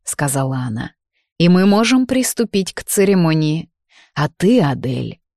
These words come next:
я же просила тебя по-хорошему. Принц достоин лучшего, ты обязана беречь его». Это я велела ему воспользоваться своими чарами. Его магического обаяния хватит, чтобы овладеть сердцем и разумом любой девушки.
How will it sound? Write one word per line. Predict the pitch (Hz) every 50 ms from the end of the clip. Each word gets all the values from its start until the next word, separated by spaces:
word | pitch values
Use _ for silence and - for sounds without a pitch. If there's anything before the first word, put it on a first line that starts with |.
| _ _ _ -
я | - 160 165
же | 170 160 160 143
просила | - - 143 143 - - - 151 147 135 135
тебя | - 147 127 127 123
по-хорошему. | - - 139 - - 143 135 135 135 135 - - - 123 131 - _ _ _ _ - - _
Принц | - 247 277 262 240 208 190
достоин | 180 185 185 180 - - 220 208 190 180 170
лучшего, | 156 151 151 160 175 165 - - - - 110 101 - - _ _ -
ты | - 160
обязана | 156 147 135 143 147 143 156 165 170 170
беречь | 175 190 196 180 175 190 240 - - - -
его». | 165 139 120 120 117 - _ _ _ _ _ _ _ _ -
Это | 160 170 170 - 175
я | 175 180 165 175 170 165 151
велела | 127 135 143 143 147 160 175 170 151
ему | 143 - 151 147 151 151
воспользоваться | 131 139 135 - - - 156 156 147 143 139 127 131 131 - - 127
своими | - - - 147 139 139 139 139 139
чарами. | 135 - - 143 135 131 127 123 120 - _ _ _ _ - - -
Его | - 233 233 220 233 240
магического | 226 226 208 202 214 - - 208 - - - 196 175 170 165
обаяния | 160 143 160 156 156 156 156 175 170 147 139 135
хватит, | - - 127 139 143 165 170 - - -
чтобы | - - - - 147 135 143 143
овладеть | 135 143 147 147 139 135 135 127 -
сердцем | - - 135 135 139 151 - - 147 143 147
и | 143
разумом | 139 147 151 151 175 170 170 175 175
любой | 170 175 165 143 170 233 269 262
девушки. | 208 208 185 143 131 - - - - -